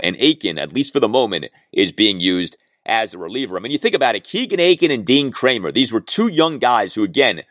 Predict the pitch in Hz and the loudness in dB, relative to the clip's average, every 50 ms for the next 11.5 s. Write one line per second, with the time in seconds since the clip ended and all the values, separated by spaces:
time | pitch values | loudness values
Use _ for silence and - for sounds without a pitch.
0 | _ _ _ - 117 110 - _ 143 151 165 - - - 127 113 120 104 92 101 | _ _ _ 0 0 0 2 _ 4 4 4 2 -2 -6 -4 -4 -4 -4 -2 0
1 | 127 151 143 - - 151 147 - - 127 101 101 92 78 113 123 127 123 113 - | 0 0 -2 -4 -10 -10 -10 -6 -8 -6 -4 -6 -6 -2 -2 -2 -2 -2 -4 -4
2 | - 117 117 104 90 95 90 82 78 _ _ _ _ _ - - 120 113 110 110 | -4 -2 -2 0 0 0 -2 -2 -4 _ _ _ _ _ -2 0 0 0 2 2
3 | 113 117 117 107 107 98 87 101 104 95 82 - 92 90 87 85 - 80 82 82 | 2 2 2 0 -2 -2 0 0 0 0 0 2 2 2 2 2 -2 -2 -2 -2
4 | - - _ _ _ - 107 117 113 127 143 - - 143 - - 123 135 143 135 | -6 -8 _ _ _ -4 -2 0 2 2 0 0 -2 -8 -4 -2 0 0 0 -2
5 | - 131 117 107 95 101 104 104 98 - 107 104 95 90 107 135 165 - 160 - | -4 -4 -4 -2 0 2 0 0 2 0 -2 -2 0 2 2 2 2 2 2 2
6 | - 127 127 107 117 110 104 - 107 110 113 110 - 113 107 101 - _ _ _ | 2 2 0 0 -2 -4 -4 -2 0 0 0 0 0 0 0 -2 -4 _ _ _
7 | 117 135 135 - - - 135 156 180 180 123 76 - _ _ _ _ _ - - | 2 2 2 2 -2 -2 0 0 0 -2 -8 -12 -12 _ _ _ _ _ 2 2
8 | 110 107 117 117 139 170 190 - 156 139 127 104 98 123 147 143 - - 147 147 | 2 4 2 4 4 4 4 4 4 0 0 0 -2 -2 -2 -2 -2 -2 2 2
9 | 139 123 - 139 143 - - _ 120 139 - - - - 156 123 101 - - 104 | 2 2 4 4 4 4 0 _ 0 0 0 0 -2 -4 -4 -4 -4 -6 -6 -6
10 | 101 92 85 80 78 - _ _ _ _ _ - 131 - - 147 139 - 139 135 | -4 -4 -2 -4 -4 -4 _ _ _ _ _ 0 0 4 4 2 4 4 0 2
11 | 123 123 147 160 156 - 85 71 - | 4 4 2 2 2 -2 -6 -6 -6